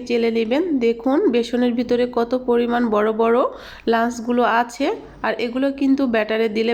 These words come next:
ব্যাটারের কনসিস্টেন্সি একদমই ভালো আসবে না। তো আমি একটি হ্যান্ড উইস্ক নিয়ে নিয়েছি, আর এর ভিতরে দিয়ে দিচ্ছি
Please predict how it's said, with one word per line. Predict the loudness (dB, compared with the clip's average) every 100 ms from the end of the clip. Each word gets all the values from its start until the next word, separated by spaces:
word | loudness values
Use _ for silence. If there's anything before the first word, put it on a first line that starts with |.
| 0
ব্যাটারের | 0 0 0 0
কনসিস্টেন্সি | -2 -2 -6 -4 -4 -2 -4
একদমই | -2 0 0 0
ভালো | 2 2 0
আসবে | 0 0 0
না। | -2 -6 -18 -12 -2
তো | 2
আমি | 2 0
একটি | 0 0
হ্যান্ড | 2 0 -2 -6 -4 0
উইস্ক | 0 0 -2
নিয়ে | 0 0
নিয়েছি, | 0 -2 -2 0 0
আর | -2 -2 -4
এর | -2
ভিতরে | -2 0 0 0
দিয়ে | 0 -2
দিচ্ছি | -2 -6 -2